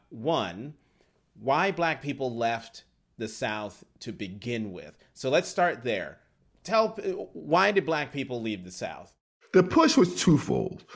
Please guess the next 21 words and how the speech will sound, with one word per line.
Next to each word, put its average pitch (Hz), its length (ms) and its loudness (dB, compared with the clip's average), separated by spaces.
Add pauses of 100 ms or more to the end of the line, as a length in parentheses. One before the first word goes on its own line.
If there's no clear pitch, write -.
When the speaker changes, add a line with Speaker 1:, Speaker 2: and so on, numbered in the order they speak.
(220)
Speaker 2:
One 185 680 8
was, 101 760 8 (400)
um, 73 680 2 (1160)
uh, 76 380 4 (100)
white 95 360 2
terror, - 500 0 (420)
right? 73 160 -2 (560)
Uh, 95 300 8 (140)
it, 110 340 4
when, 101 480 6
when 98 520 6 (460)
the - 100 -2
civil 208 220 8
rights, 165 320 6 (500)
uh, 87 440 6 (140)
when 107 180 6
the 98 80 6
Civil 160 260 4
War 131 160 8
was 107 160 0
over 80 360 0